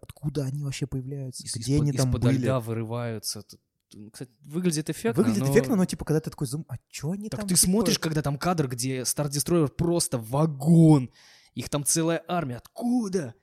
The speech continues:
Speaker 2: Причем имперские же, да?
Speaker 1: Да, да, да, да.
Speaker 2: Это же жесть! Как? Блин, очень будет интересно посмотреть.
Speaker 1: И, типа, и к-, вот, типа, опять же, он говорил, что, типа, "Мы ответим вам на все вопросы". Так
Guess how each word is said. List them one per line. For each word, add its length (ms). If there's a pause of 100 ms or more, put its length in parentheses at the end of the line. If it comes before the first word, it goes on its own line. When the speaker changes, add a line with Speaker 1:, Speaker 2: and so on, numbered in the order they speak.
(1000)
Speaker 2:
Причем 240
имперские 500
же, 100
да? 140
Speaker 1:
Да, 320
да, 240
да, 160
да. 140
Speaker 2:
Это 180
же 100
жесть! 680
Как? 420 (460)
Блин, 460
очень 320
будет 160 (200)
интересно 440
посмотреть. 500 (440)
Speaker 1:
И, 80
типа, 240
и 100
к-, 140
вот, 240
типа, 260
опять 200
же, 140 (100)
он 200
говорил, 240
что, 140
типа, 160
"Мы 100
ответим 320
вам 140
на 100
все 160
вопросы". 480 (340)
Так 200